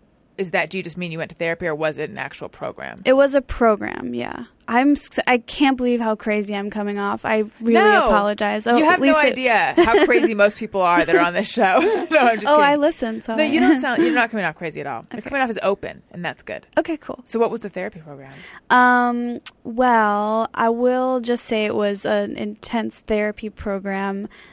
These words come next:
Speaker 2: that I attended, uh, five days a week for eight hours a day for two months. And I will tell you more about it off air.
Speaker 1: Okay.
Speaker 2: <laughs>
Speaker 1: That sounds kind of awesome.
Speaker 2: It was,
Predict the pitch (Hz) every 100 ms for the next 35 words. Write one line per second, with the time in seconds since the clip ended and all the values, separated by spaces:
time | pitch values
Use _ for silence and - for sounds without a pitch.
0 | _ _ - 214 208 202 214 - 220 214
1 | 214 214 208 208 202 - - 208 196 196
2 | 202 208 - - 214 202 202 202 196 196
3 | 202 - 220 208 202 - - 233 240 254
4 | - - - - 233 - - - - _
5 | - 170 - 254 240 240 247 240 233 226
6 | 220 214 214 220 - 247 247 - _ -
7 | - - _ - 233 - - 247 240 254
8 | - 240 269 - 254 330 330 285 254 -
9 | _ _ - 247 269 330 320 240 226 190
10 | 262 302 - - - 254 247 233